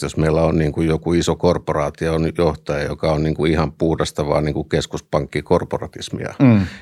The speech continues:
Speaker 1: ja hän menee sitten mediassa sanomaan, että mä oon muuten liberaali. Ja sit se joku ihminen, joka kärsii jostakin näistä tietystä lieveilmiöistä, jota siihen taas sit liittyy, niin lukee sen sit niin, se on hänelle sen jälkeen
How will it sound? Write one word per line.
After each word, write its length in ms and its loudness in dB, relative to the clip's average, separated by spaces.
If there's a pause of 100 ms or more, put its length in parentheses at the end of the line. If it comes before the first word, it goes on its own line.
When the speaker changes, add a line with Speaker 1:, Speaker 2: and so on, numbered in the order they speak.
Speaker 1:
ja 80 0
hän 240 2
menee 260 0
sitten 320 -2
mediassa 500 0
sanomaan, 500 -2
että 120 -6
mä 60 -2
oon 80 -2
muuten 280 0
liberaali. 600 0 (680)
Ja 60 -8
sit 140 -2
se 120 2
joku 260 2
ihminen, 400 2
joka 200 -4
kärsii 480 -2
jostakin 420 -10
näistä 220 -8 (180)
tietystä 420 -6
lieveilmiöistä, 580 -2
jota 120 -4
siihen 320 0
taas 220 -2
sit 160 -6
liittyy, 440 0
niin 140 0
lukee 340 2
sen 220 2
sit 180 -6
niin, 260 4
se 180 0
on 120 0
hänelle 360 0
sen 240 -4
jälkeen 400 -6